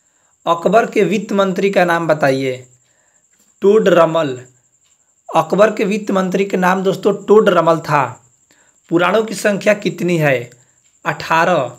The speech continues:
दोस्तों पुराणों की संख्या अठारह है, याद रखिएगा। किस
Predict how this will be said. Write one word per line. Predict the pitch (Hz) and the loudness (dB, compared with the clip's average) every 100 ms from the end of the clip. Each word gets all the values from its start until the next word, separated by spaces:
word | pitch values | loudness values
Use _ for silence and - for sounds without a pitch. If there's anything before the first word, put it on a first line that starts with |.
| _ _ _ - | _ _ _ -6
दोस्तों | 151 175 - | -4 -2 -4
पुराणों | - 180 175 214 | -4 -2 -2 -2
की | 208 | -4
संख्या | - 196 220 208 | -6 -4 -4 -2
अठारह | 170 - 175 170 | -2 0 0 0
है, | 156 135 123 - _ _ - | -2 -4 -6 -16 _ _ -2
याद | 170 185 | 0 2
रखिएगा। | 196 214 214 170 202 - _ _ - - - - _ | 0 2 2 2 0 -6 _ _ -20 -20 -20 -20 _
किस | 226 - | -8 -6